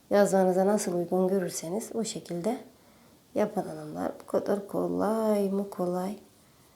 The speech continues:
Yeni başlayanlar için olsa da gerçekten çok kolay oldu. Rahatça yapabileceğiniz bir model.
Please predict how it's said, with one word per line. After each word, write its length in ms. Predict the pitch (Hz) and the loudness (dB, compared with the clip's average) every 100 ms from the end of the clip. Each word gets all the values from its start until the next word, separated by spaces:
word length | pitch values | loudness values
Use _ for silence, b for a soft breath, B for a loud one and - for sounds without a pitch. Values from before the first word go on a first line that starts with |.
| b b - | b b -2
Yeni 200 | 190 185 | 0 2
başlayanlar 600 | 180 - 185 185 190 185 | 0 -2 -2 -2 0 -2
için 320 | 175 - 175 | -2 -6 -8
olsa 460 | 165 165 - 165 180 | -10 -10 -10 -10 -8
da 180 | 202 - - _ _ _ b b b b b - | -8 -10 -20 _ _ _ b b b b b -10
gerçekten 760 | - - - 180 165 - 190 | -8 -6 -6 -8 -12 -8 -8
çok 280 | 185 185 - | -6 -12 -14
kolay 300 | - 185 185 | -8 -4 -2
oldu. 420 | 170 165 160 202 208 - _ _ _ - _ b b b b _ - | -4 -8 -6 -6 -8 -20 _ _ _ -20 _ b b b b _ -4
Rahatça 440 | 214 214 220 214 190 | 0 0 -2 -2 0
yapabileceğiniz 760 | 190 190 185 175 170 185 185 | -2 -4 -6 -4 -2 -4 -4
bir 60 | - | -8
model. 380 | - - - | -8 -8 -12